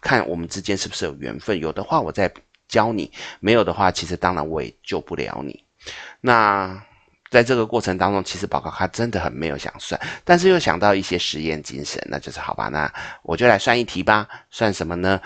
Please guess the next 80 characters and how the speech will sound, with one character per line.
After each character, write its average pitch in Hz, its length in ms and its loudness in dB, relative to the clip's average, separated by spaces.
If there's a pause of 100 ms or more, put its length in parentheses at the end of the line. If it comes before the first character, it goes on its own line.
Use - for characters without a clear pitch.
(140)
我 95 100 -4
想 85 220 -2
知 85 140 -6
道 87 240 4
我 71 240 -2
这 80 180 -4
一 78 80 -2
个 76 140 -6
月 80 320 -2
的 69 260 -6
工 113 240 -8
作 110 160 -4
收 117 260 -4
入 117 200 -8
如 85 160 -6
何。 71 360 -4 (280)
他 110 160 0
就 107 100 0
说 110 240 -4
：“哎 120 80 0
呀， 107 240 2
所 151 160 -4
以 156 60 0
你 147 100 2
有 147 140 2
工 135 240 -2
作 135 240 -2
吗？” 120 260 4 (300)
我 85 120 -8
说 107 160 -4
：“是 - 220 -4
啊， 95 180 4
我 90 140 0
有 82 140 -2
工 85 340 -6
作。” 87 240 -6 (240)
他 - 80 4
就 120 160 4
说 120 220 0 (100)
：“啊， 107 80 0
那 110 140 -2
你 92 120 -6
在 92 140 -6
做 90 180 -6
什 76 140 -8
么？” 67 80 -6
我 65 100 -6
一 95 40 -6
开 101 180 0
始 90 80 -12
就 92 80 -6
说 98 160 -8
：“哎， 165 180 -4 (280)
老 92 160 2
师， - 200 -4
如 113 140 2
果， 98 340 2 (300)
呃， 92 180 2
我 95 140 0
只 92 140 -6
是 104 120 -4
想 90 220 -2
要 85 80 -2
知 90 180 -8
道 90 220 2
收 101 240 -2
入 101 160 -4
状 92 180 -6
况， 90 200 -4
你 73 60 -6
一 60 100 -8
定 95 120 -6
要 90 120 -2
知 87 120 -12
道 90 140 0
我 76 80 -6
的 78 100 -8
工 101 240 -6
作 107 220 -2
吗？” 95 260 4